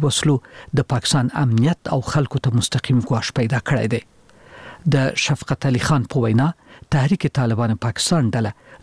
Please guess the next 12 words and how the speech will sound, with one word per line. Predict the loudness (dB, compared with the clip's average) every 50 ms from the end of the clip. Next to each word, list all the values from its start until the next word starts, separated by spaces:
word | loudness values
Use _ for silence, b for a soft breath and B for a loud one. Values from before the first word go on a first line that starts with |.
| 2
له | 2 2 2 2
دغو | 0 2 0 0 0 0
پرمختللو | 0 2 2 0 0 0 -2 0 2 2 2 2 0 -2
وسلو | -2 -4 -2 -2 -2 -2 0 0
کار | 0 0 0 -2
اخلي | -2 0 -2 -2 -2 B B B B B B
او | 0 0 0
د | -2 -2 -4
پاکستان | -4 -2 0 0 2 2 2 2 2
دننه | 2 2 2 2 2 0 0
بریدونه | -2 0 2 2 0 0 0 -4 -6
کوي. | -6 -4 -6 -8